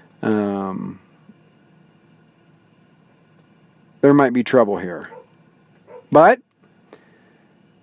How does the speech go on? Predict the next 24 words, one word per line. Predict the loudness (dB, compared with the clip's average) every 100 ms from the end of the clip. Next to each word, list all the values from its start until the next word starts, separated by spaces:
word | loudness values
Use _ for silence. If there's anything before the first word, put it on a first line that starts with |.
| _ _ _ _ _ _ -20 -20 _
you | 0 2
know, | 2 -2 -2
I | 2
don't | 4 2
have | 2 2 2
any, | 4 2 0
I | -2
don't | 0 2
have | 2
any | 2 4
recollection | 2 2 2 2 2 -2 -2
of | 0
anything, | 0 -2 -2 0 0 0 -2
you | -4
know, | -4 -4 -6 -10 -14 _ -20 -20 _ _ -20 -20 -12
uh, | -10 -8 -8
really | -2 4 6 6 4
bad | 4 0 -2
happening. | -6 -4 -2 -2 0
And | -2
so, | 2 2 4 2 -2 -8 _ _ _ _ _ _ _ _ _ _ _ _ _ _ _ _ _ _ _ _ _ _ -6
for | -2
my | 0 2
money, | 2 2 2 0